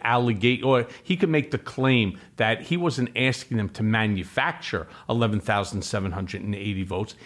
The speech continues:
He just wanted to find the ones that he was told were stolen from him, which is why he had lost the state. And again, being the narcissistic sociopath that he is, you know, he can say it with a conviction,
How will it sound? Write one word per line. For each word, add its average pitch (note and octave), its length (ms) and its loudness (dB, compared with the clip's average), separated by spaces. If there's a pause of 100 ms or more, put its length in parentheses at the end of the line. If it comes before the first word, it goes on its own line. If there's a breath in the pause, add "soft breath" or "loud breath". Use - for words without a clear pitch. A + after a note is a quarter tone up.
He F3+ 160 2
just D#3 220 -2
wanted C3 360 4
to A2 80 -6
find B2 380 4
the A2+ 60 4
ones A#2 420 4 (240 loud breath)
that A#2 160 2
he D3+ 220 2
was A#2 240 0
told C3 600 2 (240 loud breath)
were B2 120 0
stolen F3+ 580 4
from A2 340 2
him, G2+ 340 -2 (200 loud breath)
which - 180 -2
is B2 140 0
why B2+ 220 4
he B2+ 200 2
had A#2 180 2
lost A#2+ 300 0
the G#2+ 60 -10
state. G#2 480 -2 (160 loud breath)
And C3+ 140 2
again, C3 360 2
being B2+ 200 4
the B2 60 4
narcissistic A#2+ 800 0
sociopath A2 880 -2 (300 loud breath)
that B2+ 200 2
he C3 180 4
is, B2+ 320 0 (200 loud breath)
you D3 80 2
know, C3+ 100 4
he B2 160 0
can B2 200 0
say D3+ 360 2
it B2+ 160 0
with A#2 260 0
a G#2+ 40 -4
conviction, A#2 840 0